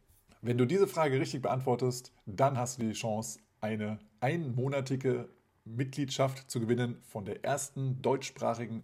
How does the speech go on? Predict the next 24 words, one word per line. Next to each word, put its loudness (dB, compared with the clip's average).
Online-Swing-Tanzschule, 0
wo -10
du -2
entweder 0
Swing -2
komplett 0
von -6
Null 4
lernen 2
kannst -6
oder 4
aber 4
nochmal -2
Technik -2
in 0
gewissen -2
Bereichen 0
nochmal 2
verbessern -2
kannst -4
oder 2
du 2
kannst -8
auch -4